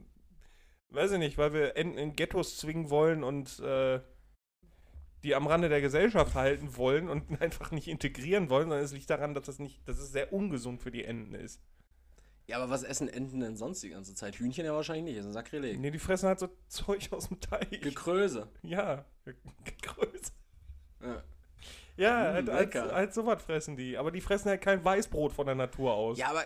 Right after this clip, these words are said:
Speaker 2: ganz, wenn ich den ganzen Tag Gekröse essen würde, dann wäre ich auch froh, wenn ich mal ein Käsebrötchen
Speaker 1: Ja, aber das
Speaker 2: kriegen
Speaker 1: ist halt
Speaker 2: würde.
Speaker 1: nicht so gut. Deswegen, also Menschen sollten eigentlich auch keine Schokolade essen. Das ist halt auch nicht gut.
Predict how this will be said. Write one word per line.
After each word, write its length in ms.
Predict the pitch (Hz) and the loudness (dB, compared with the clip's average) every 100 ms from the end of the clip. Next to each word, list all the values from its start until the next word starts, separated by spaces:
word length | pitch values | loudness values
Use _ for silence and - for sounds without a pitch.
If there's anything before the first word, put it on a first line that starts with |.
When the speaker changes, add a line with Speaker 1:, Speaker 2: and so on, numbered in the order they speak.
| - | -2
Speaker 2:
ganz, 180 | 156 185 139 | -4 -2 -2
wenn 160 | 151 | -2
ich 100 | 180 | 0
den 120 | - 180 | 0 0
ganzen 180 | 202 | 0
Tag 140 | 190 180 | -2 -2
Gekröse 500 | 147 - 165 196 120 | -6 0 2 2 0
essen 280 | 110 127 113 | -2 -4 0
würde, 180 | 123 135 | 0 2
dann 160 | 127 | 2
wäre 100 | 135 | 2
ich 120 | 131 | 0
auch 160 | - - | -2 -4
froh, 240 | - 117 | -4 -4
wenn 80 | 110 | -4
ich 60 | 113 | -4
mal 100 | 107 | -6
ein 80 | 107 | -4
Käsebrötchen 480 | 123 117 110 110 | -2 -2 -2 4
Speaker 1:
Ja, 100 | 190 | 6
aber 180 | 226 214 | 8 8
das 80 | 208 | 6
Speaker 2:
kriegen 80 | 233 | 4
Speaker 1:
ist 80 | 214 | 4
halt 140 | 208 208 | 4 6
Speaker 2:
würde. 60 | |
Speaker 1:
nicht 100 | 214 | 2
so 100 | 214 | 0
gut. 320 | 202 262 233 | 2 4 4
Deswegen, 300 | 170 180 214 | 0 -2 -2
also 200 | 165 185 185 | 2 2 4
Menschen 420 | 175 208 208 190 | 4 2 2 4
sollten 200 | 185 185 | 4 4
eigentlich 200 | 185 190 | 2 2
auch 140 | - | 2
keine 200 | - 190 | 2 2
Schokolade 640 | 185 185 196 180 240 226 - | 4 2 4 6 6 4 2
essen. 260 | 135 135 143 | 0 0 -2
Das 100 | 147 | 0
ist 20 | |
halt 120 | 160 | 0
auch 180 | 180 226 | 2 2
nicht 220 | 202 - | 2 0
gut. 280 | 127 120 | -4 -4